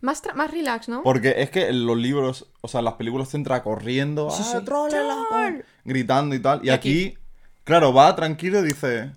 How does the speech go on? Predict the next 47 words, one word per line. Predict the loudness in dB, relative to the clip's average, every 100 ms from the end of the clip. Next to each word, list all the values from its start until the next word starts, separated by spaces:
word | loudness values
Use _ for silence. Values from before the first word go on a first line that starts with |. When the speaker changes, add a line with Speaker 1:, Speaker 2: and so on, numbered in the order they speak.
| _ _ _
Speaker 1:
Eh, | -4 -2 -2 -2 -4 -8 -14 _ _ _ -12
Speaker 2:
"Pues | -6 -6 -8 -12 -6
hay | -4
un | -4 -6
troll", | -4 0
Speaker 1:
pues |
Speaker 2:
¿no? | 4
Speaker 1:
hay | 4
un | 4
Speaker 2:
Y |
Speaker 1:
troll. | 2 0 2
Speaker 2:
dice, | 0 0 -4 -4
dice, | 2 2 0 -8 _
"Creo | -2 2
que |
deberíais | 4 4 2 0
saberlo", | 0 0 -2 -6 -6
y, | -6 -4 -6 -8
¿sabes? | -8 -6 -8
Speaker 1:
Sí, | -6 -6 -6 -4
pero | -2
se | 0
desmaya | 0 0 0 0
también, | -2 -4 -4 -4
¿no? | -6 -8
Speaker 2:
Sí. | -4 -2 -2 -4
Speaker 1:
Claro, | -2 -2
se, | -4 -8 -10
se | -8 -6
desmaya, | -2 0 0 -2
pero | -2 -4
viene | -6 -6 -4 -4
como | -4
un | -4
poco | -4 -4
más | -4
de | -8 -10 -18 -18 -18 -12
<laughs> | -10 -6 -4 -4 -8 -10 -6
pero | -2
Speaker 2:
Sí, | 0
Speaker 1:
la |
Speaker 2:
sí, | 0
Speaker 1:
otra | 0
Speaker 2:
sí. |
Speaker 1:
es | -2
más | -4
exagerado. | -8 -12 -14 -16